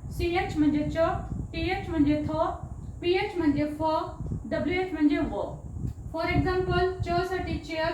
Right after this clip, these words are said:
शब्द असेल, थ साठी थिंक असेल, फ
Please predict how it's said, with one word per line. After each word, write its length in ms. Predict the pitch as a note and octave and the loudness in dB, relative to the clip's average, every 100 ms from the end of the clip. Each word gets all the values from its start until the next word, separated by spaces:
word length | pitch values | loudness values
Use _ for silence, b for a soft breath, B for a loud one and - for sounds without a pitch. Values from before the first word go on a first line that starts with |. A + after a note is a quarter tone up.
| E4+ | -4
शब्द 220 | F4 F4 | -6 -2
असेल, 460 | E4+ E4+ E4 F4 - - - | -4 -2 -4 -4 -8 -12 -4
थ 160 | D#4+ D#4+ | -2 0
साठी 300 | D4+ D4+ D4 - | -2 -2 -4 -4
थिंक 280 | D#4 D#4+ E4+ | -2 0 0
असेल, 420 | E4+ F4 E4+ F4 F4 - - - - - | -2 -2 -2 -4 -6 -8 -8 -8 -10 -10
फ 40 | - | -6